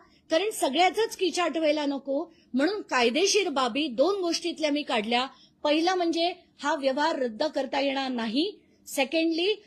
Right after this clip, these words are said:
हा जो पार्थ पवारला याच्यातनं बाहेर ठेवला गेलाय एफआयआर मधनं, तर तात्काळ त्याचं नाव हे एफआयआर मध्ये घातलं गेलं पाहिजे, अमेडिया एंटरप्राइजेसचं घातलं गेलं पाहिजे, कारण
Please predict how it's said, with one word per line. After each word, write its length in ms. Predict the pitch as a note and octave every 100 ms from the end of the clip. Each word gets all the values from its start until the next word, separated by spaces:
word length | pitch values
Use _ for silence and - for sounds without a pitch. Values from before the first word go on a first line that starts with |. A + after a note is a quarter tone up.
| _
हा 280 | C4+ D4 E4+
जो 200 | C#4+ F4+
पार्थ 440 | - D4 F#4+ -
पवारला 460 | - D#4 D4 D#4 D#4+
याच्यातनं 520 | C#4+ A#3+ C#4+ - C4+
बाहेर 280 | A#3+ C4+ F#4
ठेवला 260 | F4+ E4
गेलाय 360 | D4+ C#4+ C#4 B3
एफआयआर 360 | A3+ C4+ C4 B3+
मधनं, 300 | B3 B3 D4+ - _ _ -
तर 60 | D#4+
तात्काळ 640 | E4 - C#4+ C4+ - F4+
त्याचं 400 | G4 E4 - D4+
नाव 300 | B3 C4 D#4+ G4+ - -
हे 80 | C4
एफआयआर 340 | C#4 D4 C#4+ C#4
मध्ये 240 | C#4+ C4+
घातलं 360 | A#3+ A#3+ D#4 E4
गेलं 160 | E4+
पाहिजे, 420 | E4+ D#4+ C#4+ E4+ F#4 _ _
अमेडिया 480 | C4+ C#4+ D#4 D4+ C#4+ -
एंटरप्राइजेसचं 720 | A#3+ A#3 E4+ F4 E4 F4 F4+
घातलं 280 | D#4+ D#4 D#4+
गेलं 160 | D#4+ E4
पाहिजे, 420 | E4 D4+ C#4+ F#4 - - - -
कारण 340 | C#4 D4+ F#4